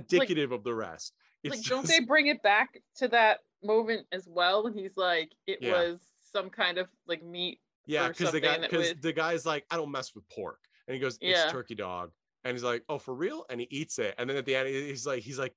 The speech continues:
Speaker 2: "By the way, it was pork." And I'm like, "Is this,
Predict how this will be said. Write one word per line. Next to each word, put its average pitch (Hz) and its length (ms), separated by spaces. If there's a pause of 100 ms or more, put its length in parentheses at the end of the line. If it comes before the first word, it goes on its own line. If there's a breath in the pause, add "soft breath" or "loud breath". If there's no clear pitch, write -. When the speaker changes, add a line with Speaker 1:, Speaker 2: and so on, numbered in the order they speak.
(200)
Speaker 2:
"By 127 120
the 127 80
way, 117 320 (200 soft breath)
it 131 160
was 117 160
pork." 117 520
And 160 100
I'm 180 100
like, 185 200 (380 soft breath)
"Is 170 140
this, - 260